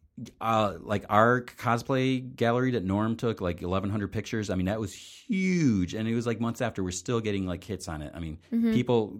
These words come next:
Speaker 1: you know, these pictures, they, they go all out. People love seeing the cosplay
Speaker 2: I'm
Speaker 1: stuff.
Speaker 2: asking, like, I mean,
Speaker 1: But
Speaker 2: how
Speaker 1: it's
Speaker 2: much attention do you need as a person?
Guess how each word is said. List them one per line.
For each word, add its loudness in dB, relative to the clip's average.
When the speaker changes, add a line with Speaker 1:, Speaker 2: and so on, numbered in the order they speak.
Speaker 1:
you 2
know, -2
these -2
pictures, -4
they, 0
they -2
go -2
all 0
out. -6
People -2
love -2
seeing -6
the 0
cosplay 0
Speaker 2:
I'm 6
Speaker 1:
stuff. 4
Speaker 2:
asking, -4
like, -4
I 0
mean, 6
Speaker 1:
But -4
Speaker 2:
how 6
Speaker 1:
it's 0
Speaker 2:
much -20
attention 0
do -2
you 0
need -2
as -2
a -20
person? -8